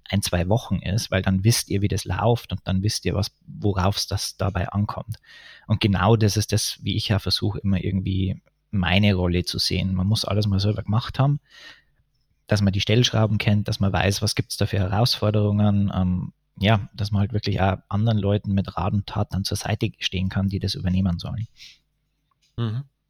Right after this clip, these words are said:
Speaker 2: Finde ich s-, sehr, sehr gesunde Einstellung. Jetzt haben wir ja gerade vorher erst kurz einen Abriss gegeben, was so, wie so die Entwicklung war, ähm, bei euch, bei dir natürlich auch als, als Gründer explizit. Ich bin mir aber fast sicher, dass man jetzt auf dem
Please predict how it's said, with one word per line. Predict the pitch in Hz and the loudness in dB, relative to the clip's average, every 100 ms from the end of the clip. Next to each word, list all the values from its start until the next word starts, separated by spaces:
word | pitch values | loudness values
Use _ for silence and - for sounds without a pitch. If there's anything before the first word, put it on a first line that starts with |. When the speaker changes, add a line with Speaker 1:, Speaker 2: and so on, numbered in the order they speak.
| - - _ | -14 -14 _
Speaker 2:
Finde | - 107 | -6 -6
ich | |
s-, | - - | -6 -8
sehr, | - - 107 | -8 -4 -2
sehr | 117 | -4
gesunde | 104 101 117 120 | -6 -6 -4 -2
Einstellung. | - 95 - - - _ _ - - - - - _ | -4 -4 -6 -8 -14 _ _ -14 -10 -10 -12 -16 _
Jetzt | - 120 - _ _ | -6 -4 -6 _ _
haben | - 135 | -4 -2
wir | 156 | 0
ja | 139 | 0
gerade | 135 | -2
vorher | - 143 143 | 0 0 0
erst | 131 | -2
kurz | - 135 - | -2 -2 -4
einen | 175 127 | -6 -4
Abriss | 123 135 127 - | -4 -2 -4 -6
gegeben, | - 120 131 131 | -8 -6 -2 -2
was | - 113 117 | -2 -4 -4
so, | 113 110 | -4 -4
wie | |
so | 110 | -6
die | 117 | -6
Entwicklung | 117 - 147 160 160 | -6 -6 -4 -2 -2
war, | 160 185 - - - - _ - | -2 -4 -8 -16 -14 -14 _ -4
ähm, | 123 123 123 127 127 123 _ _ - - | -2 0 0 0 0 -4 _ _ -18 -6
bei | 120 | -4
euch, | 113 147 180 - - _ _ _ _ - | -2 -2 -2 -6 -10 _ _ _ _ -10
bei | 101 | -8
dir | 127 151 | -2 0
natürlich | 147 - 113 - | 0 -2 -2 -4
auch | 110 | -2
als, | - | -4
als | - 98 | -4 -6
Gründer | - 139 156 | -4 -2 -2
explizit. | 120 - 113 - 175 - - - - - _ _ _ _ _ _ _ _ _ | -4 -6 -8 -6 -6 -8 -14 -16 -14 -16 _ _ _ _ _ _ _ _ _
Ich | - 143 | -12 -6
bin | 165 | -2
mir | 170 | 0
aber | 139 135 | 2 0
fast | 139 127 | -2 -2
sicher, | - 160 147 | -2 -2 0
dass | 135 | 0
man | 127 | 0
jetzt | 127 - | -2 -4
auf | 127 120 | -6 -4
dem | - 117 113 | -2 -2 -4